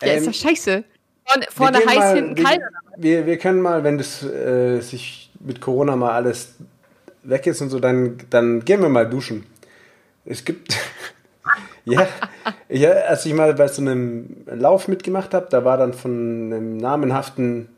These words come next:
Speaker 2: Duschkopfhersteller so ein, so ein Duschtruck da. Das war geil. Und
Speaker 1: Ja.
Speaker 2: es gibt auch irgendwo so ein Showroom, wo du die Duschdinger ausprobieren kannst.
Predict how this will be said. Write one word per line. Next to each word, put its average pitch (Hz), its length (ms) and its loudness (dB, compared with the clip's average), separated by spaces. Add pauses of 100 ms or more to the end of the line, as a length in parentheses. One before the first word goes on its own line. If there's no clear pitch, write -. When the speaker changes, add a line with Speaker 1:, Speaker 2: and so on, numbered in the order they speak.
(420)
Speaker 2:
Duschkopfhersteller 139 920 2
so 123 160 -2
ein, 117 200 -4
so 117 100 -6
ein 120 100 -4
Duschtruck 135 500 0
da. 107 180 2
Das - 200 -10
war 151 80 0
geil. 143 300 -2 (720)
Und 123 80 -6
Speaker 1:
Ja. 123 60 -4
Speaker 2:
es - 100 -10
gibt 202 200 -4
auch 180 120 4
irgendwo 160 220 0
so 139 120 -2
ein 123 80 -2
Showroom, 156 380 2
wo 117 60 -2
du 117 100 -2
die 117 300 -10
Duschdinger 113 640 -2
ausprobieren 104 580 -6
kannst. - 340 -18